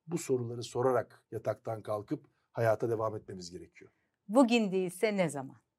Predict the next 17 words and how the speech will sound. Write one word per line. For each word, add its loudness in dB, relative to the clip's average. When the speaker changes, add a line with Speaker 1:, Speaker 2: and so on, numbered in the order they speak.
Speaker 2:
Tam 10
da 8
bununla 2
bitirelim -2
o -2
zaman. 0
Çok 0
teşekkür 2
ediyorum. -2
Speaker 1:
Ben 4
teşekkür -2
ediyorum. 4
Speaker 2:
Emeğinize 2
sağlık 2
Speaker 1:
Sağ -12
olun. -6
Speaker 2:
ve 4